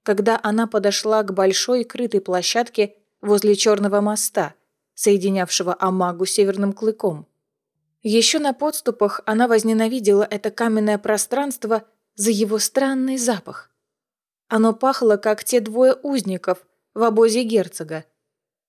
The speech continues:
Этим зловонием было заполнено все вокруг. Запах был неестественным, не из этого мира. Возле громадного отверстия в склоне горы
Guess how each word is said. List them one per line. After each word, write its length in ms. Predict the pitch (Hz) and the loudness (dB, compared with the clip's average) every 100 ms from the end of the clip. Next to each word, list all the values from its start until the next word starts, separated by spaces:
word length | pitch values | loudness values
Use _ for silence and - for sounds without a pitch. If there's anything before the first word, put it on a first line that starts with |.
| _ | _
Этим 320 | 220 214 208 | 0 2 0
зловонием 760 | 202 202 202 214 240 214 208 202 | 2 2 2 4 2 4 2 2
было 240 | 220 240 | 2 2
заполнено 600 | 202 202 226 240 226 226 226 | 2 -2 0 2 2 0 0
все 300 | - 247 220 | 0 0 0
вокруг. 560 | 214 220 196 170 - _ _ _ _ _ _ _ | -2 0 -2 -2 -20 _ _ _ _ _ _ _
Запах 420 | 196 208 202 196 185 | -4 -2 -2 -6 0
был 240 | 208 208 | 2 4
неестественным, 1160 | 208 214 208 208 - 254 226 - 175 160 156 170 _ _ _ _ - | 4 2 0 -4 -4 -4 -4 -6 -10 -10 -14 -18 _ _ _ _ -2
не 240 | 233 240 | 4 6
из 120 | 233 254 | 6 4
этого 300 | 254 233 240 | 2 2 2
мира. 460 | 247 226 165 147 _ _ _ _ _ _ _ _ _ _ - | 4 2 0 -6 _ _ _ _ _ _ _ _ _ _ -4
Возле 320 | 302 269 262 | -2 2 2
громадного 600 | 220 226 240 226 226 226 | 2 2 2 2 0 0
отверстия 720 | 208 202 214 240 - - 190 | -2 -2 0 0 0 0 0
в 40 | |
склоне 440 | - - 214 220 202 | 0 0 2 4 2
горы 420 | 185 190 226 | 2 2 0